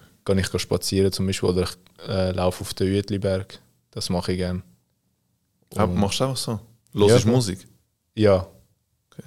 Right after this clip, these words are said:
Speaker 2: Bist du am Handy?
Speaker 1: Nein.
Speaker 2: Okay. Lo-,
Speaker 1: Also
Speaker 2: laufst du einfach
Speaker 1: meistens
Speaker 2: auf die
Speaker 1: mache ich
Speaker 2: Uetliberg?
Speaker 1: auch vielleicht ein paar Videos, aber ich bin nicht so am Handy und laufe rauf.
Speaker 2: Okay.
Speaker 1: Und manchmal höre ich auch keine Musik. Ähm, es ist mehr so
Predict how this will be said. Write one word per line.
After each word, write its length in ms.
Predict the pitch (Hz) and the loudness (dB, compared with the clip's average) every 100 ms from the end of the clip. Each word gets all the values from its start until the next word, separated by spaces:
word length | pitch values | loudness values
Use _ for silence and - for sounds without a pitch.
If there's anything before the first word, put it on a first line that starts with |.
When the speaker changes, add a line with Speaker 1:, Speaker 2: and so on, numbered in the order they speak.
| - | -8
Speaker 2:
Bist 120 | - | -4
du 40 | 92 | -2
am 100 | 92 | 0
Handy? 440 | 101 117 104 92 - _ _ _ - | 2 0 -2 -6 -12 _ _ _ -6
Speaker 1:
Nein. 300 | 98 87 - _ _ _ _ _ _ _ _ _ | -2 -2 -6 _ _ _ _ _ _ _ _ _
Speaker 2:
Okay. 140 | _ - - | _ -12 2
Lo-, 120 | 104 | 4
Speaker 1:
Also 120 | 104 | 6
Speaker 2:
laufst 220 | 104 107 | 6 6
du 40 | 107 | 4
einfach 60 | 135 | 4
Speaker 1:
meistens 40 | 113 | 2
Speaker 2:
auf 80 | |
die 80 | - | 4
Speaker 1:
mache 80 | 123 | 4
ich 60 | 117 | 6
Speaker 2:
Uetliberg? 200 | 113 123 | 6 4
Speaker 1:
auch 40 | |
vielleicht 260 | 117 104 - | 4 0 0
ein 60 | - | 0
paar 160 | 95 | 2
Videos, 480 | 101 104 98 95 - | 2 -4 -4 -6 -6
aber 320 | 90 92 85 | -4 -4 -6
ich 80 | - | -6
bin 140 | - 95 | -2 0
nicht 140 | 92 | 0
so 360 | - 92 87 - | 2 2 2 -4
am 180 | 98 95 | -2 0
Handy 280 | 92 92 92 | 2 0 0
und 100 | 90 | 0
laufe 240 | 90 90 | 0 -2
rauf. 200 | - - 110 _ _ _ | -8 -12 -16 _ _ _
Speaker 2:
Okay. 160 | - 95 _ _ _ _ _ | -14 -14 _ _ _ _ _
Speaker 1:
Und 360 | - 95 95 95 | -4 -2 -2 0
manchmal 440 | 98 110 104 113 | 2 2 4 6
höre 100 | 123 | 6
ich 100 | 127 | 8
auch 100 | 127 | 6
keine 180 | 123 131 | 4 2
Musik. 380 | 127 123 135 - _ _ _ _ _ - | 2 2 0 -2 _ _ _ _ _ -6
Ähm, 380 | 101 95 92 90 | 0 2 2 0
es 120 | 95 | -2
ist 100 | - | -2
mehr 160 | 95 92 | 2 2
so 340 | 92 87 85 | 0 -2 -4